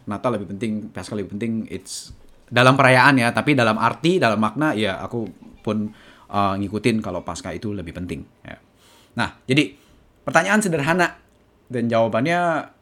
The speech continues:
juga sebenarnya sederhana, tapi mungkin kadang-kadang kita nggak gitu tahu gitu, "I-, yang bener tuh gimana sih?" gitu. Nah, makanya hari ini aku, ak-, aku s-, eh, siapin tujuh pertanyaan yang sederhana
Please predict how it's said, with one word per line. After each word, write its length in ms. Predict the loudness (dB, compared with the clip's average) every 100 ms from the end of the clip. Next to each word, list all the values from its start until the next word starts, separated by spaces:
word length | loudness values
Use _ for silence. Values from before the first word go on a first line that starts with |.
| -16
juga 240 | -10 -6 -6
sebenarnya 320 | -2 -2 -2
sederhana, 480 | -4 0 0 0 -4
tapi 240 | -6 -4
mungkin 300 | -2 -2 -2
kadang-kadang 420 | 0 2 0 0
kita 320 | 0 2 0 -4 _ _ _ _ _ _ _ _ _ -4
nggak 120 | 0 0
gitu 120 | 2
tahu 180 | 8 8 6
gitu, 160 | 0 -6 -8
"I-, 80 | -8
yang 220 | -6 -6
bener 160 | -6 -6
tuh 80 | -6
gimana 240 | -6 -6
sih?" 160 | -8 -10
gitu. 260 | -12 -16 -20 _ _ _ _ _ -12
Nah, 260 | -12 -12 -16 -20 _ -8 -8 -8 -20 -20 -20 -12
makanya 240 | -2 -2 -2
hari 240 | -2 0
ini 320 | 2 2 -2 -16 _ _ _ _ _ _ -8
aku, 260 | -6 0 2
ak-, 320 | 2 -2 -6
aku 220 | -8 -6
s-, 320 | -6 -8 -10
eh, 240 | -8 -6 -4
siapin 480 | -4 -2 0 0 0
tujuh 240 | 0 0
pertanyaan 560 | 0 0 0 0 0 -2
yang 80 |
sederhana 640 | -4 -4 -4 -4 -2 -2